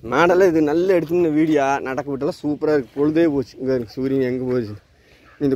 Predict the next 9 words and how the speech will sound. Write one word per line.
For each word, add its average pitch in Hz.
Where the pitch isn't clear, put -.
கொரோனா 156
நேரத்துக்குள்ள 156
பால் 156
கறக்கும்னு 156
அவசரத்துல 160
அது 175
எதையா 180
எடுத்து 151
போறது, 139